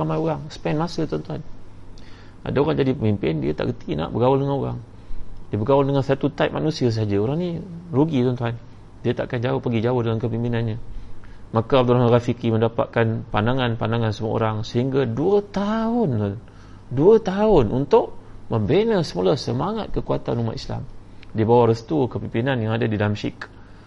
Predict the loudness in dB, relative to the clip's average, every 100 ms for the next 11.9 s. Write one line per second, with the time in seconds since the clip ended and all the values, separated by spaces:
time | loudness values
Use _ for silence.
0 | -20 -12 -2 2 2 4 2 4 2 2
1 | 2 0 2 0 -2 -2 -2 -2 0 0
2 | 0 0 2 2 0 0 0 0 -2 0
3 | 0 -2 -6 -6 -2 0 0 -2 -6 -6
4 | -12 -20 -20 -16 -2 2 4 4 0 -2
5 | -4 -4 -2 0 0 0 -2 -4 -2 -2
6 | -2 -2 0 -2 -2 -2 -2 0 0 0
7 | -2 -4 -16 -20 -20 -20 -20 -20 -20 -20
8 | -20 -20 -20 -20 -20 -20 -20 -20 -14 2
9 | 6 8 8 6 6 2 4 2 2 0
10 | 0 0 2 2 2 2 2 2 2 2
11 | 0 0 0 0 0 -2 -6 -8 -10